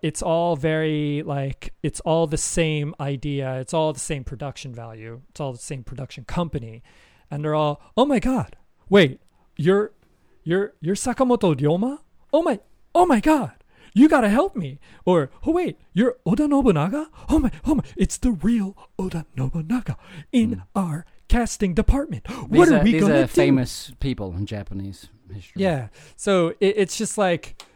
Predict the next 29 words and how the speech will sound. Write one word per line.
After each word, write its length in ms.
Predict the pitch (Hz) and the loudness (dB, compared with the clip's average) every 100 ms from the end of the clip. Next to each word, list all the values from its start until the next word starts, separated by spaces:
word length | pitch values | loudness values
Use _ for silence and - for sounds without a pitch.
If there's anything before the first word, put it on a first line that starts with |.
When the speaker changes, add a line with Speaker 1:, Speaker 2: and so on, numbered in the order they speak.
| _ - _ - | _ -20 _ -14
Speaker 1:
ah, 720 | 160 190 254 262 226 196 196 | -8 -6 -4 -2 2 4 2
okay, 600 | 202 202 202 180 160 151 | 0 0 0 0 -2 -4
yeah, 560 | 147 185 190 156 143 180 | -2 0 2 0 -2 -6
okay. 560 | 180 165 160 - 170 151 | -4 -4 -4 -4 -2 -2
Beating 400 | 127 180 196 208 | -6 -6 -4 -2
a 60 | 180 | -2
dead 240 | 156 175 | 0 0
horse, 340 | 160 175 170 - | 0 0 -2 -2
please. 320 | - 147 131 | -2 -2 -2
Thank 260 | - 151 143 | -4 -4 -4
you 60 | |
very 220 | 143 143 139 | -4 -4 -4
much. 360 | 131 123 - - - - - | -8 -12 -16 -18 -20 -16 -4
But 160 | 170 | 0
I, 140 | 170 190 | 0 0
I 60 | |
think 220 | 180 202 147 | 0 -2 0
that's, 300 | 185 - 185 | 0 -2 -4
I 120 | 160 | -4
mean, 300 | 156 151 156 - | -4 -6 -8 -12
you 280 | 185 - 170 | -16 -10 -8
know, 120 | 151 | -6
there's 180 | 143 131 | -6 -8
so 320 | - 190 196 | -4 -2 0
many, 580 | 185 170 160 156 151 143 _ _ _ _ _ | -2 -4 -4 -4 -6 -8 _ _ _ _ _
once 320 | 160 185 - | -8 -8 -6
you 140 | 180 160 | -4 -4
find 760 | - - 165 180 180 165 160 135 | -6 -4 -4 -4 -6 -6 -8 -12
that 840 | 139 120 147 143 143 - - - | -14 -12 -10 -8 -12 -14 -14 -16